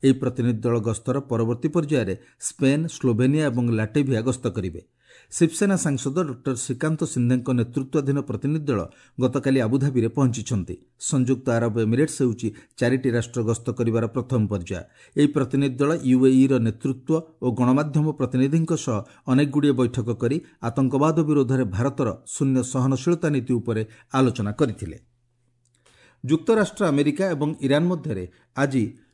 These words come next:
ରୋମ୍ଠାରେ ପଞ୍ଚମ ପର୍ଯ୍ୟାୟ କଥାବାର୍ତ୍ତା ଅନୁଷ୍ଠିତ ହେବ। ଓମାନର ବୈଦେଶିକ ମନ୍ତ୍ରୀ ସଇଦ ବଦର ବିନ୍ ହମାଦ ବିନ୍ ହମୁଦ ଆଲ ବୁସାଇଦି ଏହି ସୂଚନା ଦେଇଛନ୍ତି। ଗତ ଏପ୍ରିଲ ମାସରୁ ଏପର୍ଯ୍ୟନ୍ତ ଦୁଇ ଦେଶ ମଧ୍ୟରେ ମସ୍କାଟଠାରେ ତିନୋଟି ଏବଂ ରୋମ୍ରେ ଗୋଟିଏ ପର୍ଯ୍ୟାୟ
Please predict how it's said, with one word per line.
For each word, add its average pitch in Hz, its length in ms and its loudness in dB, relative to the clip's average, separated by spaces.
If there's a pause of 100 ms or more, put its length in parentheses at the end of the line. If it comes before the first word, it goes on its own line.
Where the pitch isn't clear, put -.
(120)
ରୋମ୍ଠାରେ 156 640 4
ପଞ୍ଚମ 147 400 0 (140)
ପର୍ଯ୍ୟାୟ 143 360 2
କଥାବାର୍ତ୍ତା 135 540 -2 (100)
ଅନୁଷ୍ଠିତ 131 400 -2
ହେବ। 98 200 -2 (340)
ଓମାନର 135 380 4
ବୈଦେଶିକ 120 480 0
ମନ୍ତ୍ରୀ 139 340 0 (280)
ସଇଦ 135 420 2
ବଦର 123 320 2
ବିନ୍ 131 240 2
ହମାଦ 131 360 2 (260)
ବିନ୍ 131 200 4
ହମୁଦ 127 360 0 (340)
ଆଲ 127 160 4
ବୁସାଇଦି 139 540 2 (100)
ଏହି 131 80 4
ସୂଚନା 120 400 -2
ଦେଇଛନ୍ତି। 98 440 -4 (380)
ଗତ 139 100 0 (100)
ଏପ୍ରିଲ 170 260 2
ମାସରୁ 165 320 0
ଏପର୍ଯ୍ୟନ୍ତ 131 460 -2 (120)
ଦୁଇ 127 120 4
ଦେଶ 143 260 2
ମଧ୍ୟରେ 127 380 0 (280)
ମସ୍କାଟଠାରେ 127 640 -2
ତିନୋଟି 135 440 -2 (100)
ଏବଂ 120 240 0
ରୋମ୍ରେ 120 360 2 (300)
ଗୋଟିଏ 135 380 4
ପର୍ଯ୍ୟାୟ 135 300 0